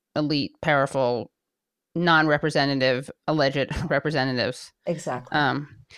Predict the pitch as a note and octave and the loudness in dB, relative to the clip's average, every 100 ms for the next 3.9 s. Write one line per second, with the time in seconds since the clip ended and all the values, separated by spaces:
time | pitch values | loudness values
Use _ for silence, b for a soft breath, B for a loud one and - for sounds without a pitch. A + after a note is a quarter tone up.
0 | B G#3 A#3+ C4 B3+ A3 A#3 A3 G#3 G#3 | B 4 4 4 4 4 2 2 0 0
1 | A#3+ B3+ G#3 G3 F3 - - F3 F3 D#3+ | 0 2 2 0 -2 -2 2 4 4 4
2 | D3+ D#3 - _ D3 D#3+ F3+ D#3+ - - | 2 0 -6 _ -2 2 2 2 -2 -4
3 | F#3 E3+ D#3+ D3 B2 D3+ D3 C#3+ | 0 2 2 2 0 0 2 2